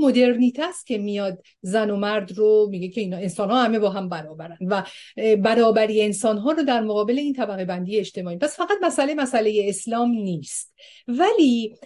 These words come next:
اون چی که توجه من رو خیلی جلب کرده، مثلاً شما در تئولوژی که نگاه می‌کنید، تئولوژی، اه، یهودیت یا مذهب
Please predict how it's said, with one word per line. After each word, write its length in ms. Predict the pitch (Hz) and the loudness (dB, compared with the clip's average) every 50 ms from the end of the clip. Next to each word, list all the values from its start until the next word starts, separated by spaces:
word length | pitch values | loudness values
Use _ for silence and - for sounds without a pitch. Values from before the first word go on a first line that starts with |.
| _ _ _ | _ _ _
اون 120 | 339 415 | -6 -6
چی 180 | 427 - - 415 | -6 -4 -4 -4
که 120 | 415 - | -4 -4
توجه 720 | - - 277 254 254 240 233 208 208 269 330 349 349 349 | -8 -6 -4 -2 0 0 -2 -2 -2 -4 -6 -4 -4 -4
من 260 | 294 254 233 220 214 214 | -2 -2 -2 -2 -4 -6
رو 460 | 196 196 214 208 202 196 196 190 - - _ _ _ _ _ _ | -6 -2 -2 -2 -2 -2 -4 -8 -12 -18 _ _ _ _ _ _
خیلی 300 | _ - 359 359 415 302 | _ -4 0 0 0 0
جلب 400 | 247 - 240 226 214 208 208 - | 2 2 2 2 2 -2 -4 -6
کرده، 440 | - 240 214 208 202 190 233 285 - | -6 -6 -4 -4 -4 -4 -6 -6 -6
مثلاً 200 | 320 262 339 349 | -6 -6 -6 -8
شما 420 | 339 - 302 262 269 285 302 320 320 - - _ _ _ | -6 -4 -2 -2 0 0 -2 -4 -6 -10 -18 _ _ _
در 200 | - 240 233 226 | -2 0 0 0
تئولوژی 720 | - - - 240 226 214 220 214 220 220 202 185 233 302 | -2 -4 -2 0 2 2 2 2 0 -2 -2 -4 -6 -8
که 140 | 311 - 269 | -6 -6 -6
نگاه 300 | 220 220 202 202 208 202 | -6 -4 -4 -4 -4 -4
می‌کنید، 300 | 196 190 214 247 294 269 | -4 -4 -4 -4 -4 -2
تئولوژی، 840 | 262 233 208 208 202 202 196 185 190 214 254 269 269 262 269 269 254 - _ _ _ _ _ | 0 0 0 2 0 -2 -4 -4 -6 -6 -4 -4 -2 -2 -2 -4 -4 -8 _ _ _ _ _
اه، 480 | 208 190 185 185 190 180 180 180 175 165 - - - - 202 185 _ _ | -10 -8 -8 -6 -6 -6 -6 -6 -8 -8 -10 -14 -18 -20 -20 -20 _ _
یهودیت 840 | 220 208 233 208 185 208 180 180 180 180 175 170 160 160 160 - _ _ _ _ _ | -2 0 0 0 0 -2 -2 0 0 0 -2 -2 -4 -8 -12 -14 _ _ _ _ _
یا 420 | 190 202 226 220 220 226 226 220 208 | -4 0 2 2 4 2 2 0 -2
مذهب 540 | 214 202 208 208 196 190 - 220 214 208 | -4 -4 -2 -2 -2 -2 -2 -4 -2 0